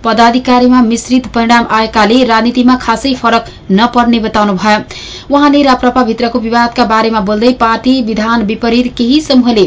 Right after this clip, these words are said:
पार्टीलाई विखण्डनतर्फ लैजान खोजिरहेको बताउनु भएको छ।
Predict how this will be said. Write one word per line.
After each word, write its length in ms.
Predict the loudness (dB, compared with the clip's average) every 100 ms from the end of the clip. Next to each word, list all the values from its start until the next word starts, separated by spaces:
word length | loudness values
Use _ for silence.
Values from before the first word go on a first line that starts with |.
| 0
पार्टीलाई 560 | -4 -2 0 2 0 -4 -16 -4
विखण्डनतर्फ 800 | -2 0 2 2 4 2 2 0 -2
लैजान 440 | 0 0 2 2 0
खोजिरहेको 600 | 0 0 2 0 0 -2
बताउनु 380 | -4 -2 0 -2
भएको 280 | -4 -4 -2
छ। 200 | 0